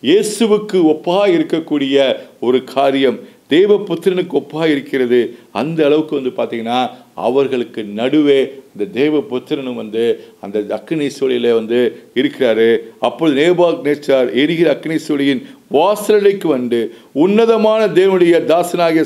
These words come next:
சாத்ராக், மேஷாக், ஆபேத்நேகோ என்பவர்களே, நீங்கள் வெளியே வாருங்கள்" என்றான். அப்பொழுது சாத்ராக், மேஷாக், ஆபேத்நேகோ என்பவர்கள் அக்கினியின் நடுவிலே இருந்து வெளியே வந்தார்கள். ஹல்லேலூயா. அக்கினியின் நடுவிலே இருந்து வெளியே வந்தார்கள். சாதாரண இடத்துல இருந்து வரல,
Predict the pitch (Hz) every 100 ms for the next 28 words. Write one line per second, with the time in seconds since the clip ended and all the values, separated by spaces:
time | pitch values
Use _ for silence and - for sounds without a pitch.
0 | - 156 165 175 180 175 175 120 160 165
1 | 175 143 - - - 165 185 208 208 175
2 | 156 156 151 - - 151 175 185 151 147
3 | 143 139 - - 151 165 151 156 208 240
4 | 220 165 160 156 143 139 123 - - 120
5 | 139 147 147 139 143 - 208 208 - 156
6 | 156 175 170 - 143 143 - 156 - 123
7 | 139 165 160 143 135 127 123 120 117 123
8 | - - - 147 - - 226 214 214 202
9 | 143 135 151 180 180 185 170 151 147 156
10 | 160 156 131 139 143 131 120 123 107 120
11 | 107 - 113 120 123 127 117 95 - _
12 | _ - 147 151 - 233 233 226 165 151
13 | 165 156 156 135 139 123 123 117 107 -
14 | - 98 - 127 160 175 151 151 135 123
15 | 123